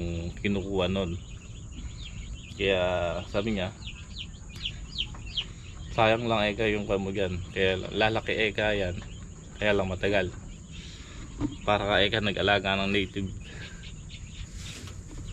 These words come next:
native chicken. So, sabi ko, ah, sabi niya, bibigyan kita eka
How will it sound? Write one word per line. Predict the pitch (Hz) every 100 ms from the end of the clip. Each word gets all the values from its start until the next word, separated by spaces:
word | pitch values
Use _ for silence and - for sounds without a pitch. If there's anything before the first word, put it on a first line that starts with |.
| - - -
native | 104 101 - 104 -
chicken. | 110 95 104 95 95 - - - - - - - - - - - -
So, | 104 104 107 104 104 117
sabi | 147 135
ko, | 123 113 117 - - - - - - - - - - - - - -
ah, | 110 107 110
sabi | 135 131 139
niya, | 127 120 120 - - - -
bibigyan | 107 117 113 123 120
kita | -
eka | 110 110